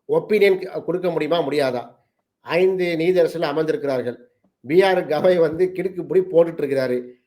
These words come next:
ஆனா சுப்ரீம் கோர்ட்டுடைய கான்ஸ்டிடியூஷன் பெஞ்ச் வந்து மெஹத்தா, அதாவது, அதாவது துஷார் மேத்தா சொல்லக்கூடிய மேட்டர்ல, அதாவது சாங்வி பேசியிருக்கிறாரு, ஏப்ரல் எட்டு உடைய ஜட்ஜ்மெண்ட், தமிழ்நாடு கேஸ் உடைய ஜட்ஜ்மெண்ட், அதுல என்ன சொல்லப்பட்டிருக்குது?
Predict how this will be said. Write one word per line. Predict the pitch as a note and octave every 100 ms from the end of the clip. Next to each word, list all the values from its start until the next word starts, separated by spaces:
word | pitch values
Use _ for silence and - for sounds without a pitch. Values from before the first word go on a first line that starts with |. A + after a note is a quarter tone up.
| _ _ _ _
ஆனா | A#2+
சுப்ரீம் | B2 D3 D3 A3 G#3+ F3
கோர்ட்டுடைய | F3+ F3 D#3 E3+ F#3+
கான்ஸ்டிடியூஷன் | D3 D#3 G3 G3+ F#3 F#3 E3+
பெஞ்ச் | C#3 C3+ C3+
வந்து | B2 A#2 C3 D3 D3+ D3 - _ _ _ _ _ -
மெஹத்தா, | D#3+ F#3+ A3 A3 F#3+
அதாவது, | - D3 C#3 B2+
அதாவது | C#3 C3+ - D3
துஷார் | G3+ G#3
மேத்தா | F#3 F3+ F3
சொல்லக்கூடிய | E3 D3 D3 C#3+ C#3+
மேட்டர்ல, | B2+ C3+ B2+ B2 B2 - _ _ _ -
அதாவது | D3 E3 E3
சாங்வி | D3+ E3+ F3+ E3+
பேசியிருக்கிறாரு, | E3 C#3+ C#3+ B2 B2 A#2+ D3+ F3 - _ _ _
ஏப்ரல் | B2+ F3 F3+ F3
எட்டு | D3 D3 -
உடைய | F#3+ F3
ஜட்ஜ்மெண்ட், | D3+ C#3 C#3+ D3+ B2+
தமிழ்நாடு | C#3 F3 F3
கேஸ் | E3+ D3+ D3
உடைய | C#3 C3 C3
ஜட்ஜ்மெண்ட், | B2 D3 C3 B2 D3 D#3+ - _ _ _
அதுல | C#3+ F3+ F3
என்ன | D#3+ F#3+
சொல்லப்பட்டிருக்குது? | E3+ D#3 D3 C#3+ B2+ B2 D3